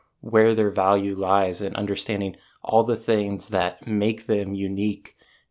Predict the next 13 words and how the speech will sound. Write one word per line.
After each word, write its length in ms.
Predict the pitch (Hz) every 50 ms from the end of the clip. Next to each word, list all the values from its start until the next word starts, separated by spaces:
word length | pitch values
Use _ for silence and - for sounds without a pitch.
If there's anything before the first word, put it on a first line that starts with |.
| _
and 360 | - 104 98 98 95 95 95
that 180 | 90 98 - -
make 360 | 107 104 101 104 101 - -
them 420 | - 107 98 95 95 95 92 90 - _ _ _ _ _ _
special 840 | _ - - - - 117 117 117 - - 117 104 98 95 92 92 - - -
and 180 | - 120 117 -
all 180 | - 110 113
the 120 | 113 113 101
things 260 | - 131 113 113 107
about 320 | 104 95 95 101 104 104
them 240 | - 113 98 98 104
that 140 | 98 104 101
are 180 | 98 95 -